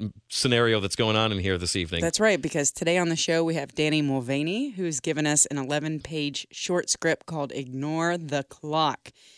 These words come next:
Speaker 2: Um, it's an old buddy, old pal short full of high stakes and assumed miscommunication.
Speaker 1: Ooh, I love your,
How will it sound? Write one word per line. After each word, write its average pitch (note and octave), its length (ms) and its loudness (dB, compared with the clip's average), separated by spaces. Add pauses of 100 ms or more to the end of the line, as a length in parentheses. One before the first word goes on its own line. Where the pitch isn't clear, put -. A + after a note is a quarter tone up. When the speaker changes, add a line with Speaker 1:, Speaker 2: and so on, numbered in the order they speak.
(200)
Speaker 2:
Um, F3 360 2
it's G#3 220 4
an F3+ 200 2
old A3 200 4
buddy, G#3 220 4
old F3+ 200 4
pal F3 280 0
short F3 440 0
full E3+ 240 -2
of D3 80 0
high F#3+ 260 -6
stakes - 380 0
and D#3 120 -6
assumed F#3 560 2
miscommunication. E3+ 1200 -2
Speaker 1:
Ooh, C4+ 360 2
I A3 100 0
love C#3 280 4
your, G2+ 220 0